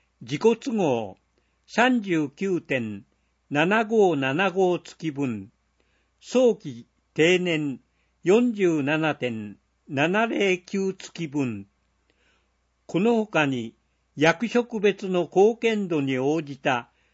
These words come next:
調整額を加算。時間外勤務手当、令和四年度普通会計決算。勤務一時間につき、給料月額を基本とした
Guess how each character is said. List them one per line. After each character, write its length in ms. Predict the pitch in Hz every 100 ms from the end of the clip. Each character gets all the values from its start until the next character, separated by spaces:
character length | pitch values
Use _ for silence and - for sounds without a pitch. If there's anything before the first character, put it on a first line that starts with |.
| _ -
調 240 | 185 226
整 300 | - 240 185
額 360 | 151 123 143 127
を 120 | 107
加 200 | - 123
算。 440 | - 143 123 107 - _ _ _ _ _ _ _ _ _ _ _ _ _ -
時 120 | 147
間 320 | 226 226 233
外 300 | 214 202 190
勤 320 | - 185 185
務 100 | 170
手 300 | 151 175 131
当、 260 | - 117 98 _ _ _ _ _ _ -
令 280 | 196 254 226
和 180 | 180 143
四 180 | 139
年 280 | 147 180 147
度 300 | 120 110 98 -
普 120 | 170
通 300 | - 254 233
会 300 | - 214 196
計 220 | 196 185
決 180 | 160 156 -
算。 440 | - 123 104 90 _ _ _ _ _ _ _ _ _ _
勤 360 | - 233 226 170
務 240 | 131 120 -
一 300 | 127 214 214
時 140 | 220
間 320 | 220 196 180
に 140 | 170 156
つ 180 | - -
き、 280 | 123 107 - _ _ _ _
給 220 | 180 220
料 300 | 240 240 220
月 300 | 190 190 -
額 380 | 196 160 - 135
を 120 | 123
基 180 | 110 -
本 300 | 139 160 160
と 160 | 139 139
し 180 | - -
た 260 | 123 104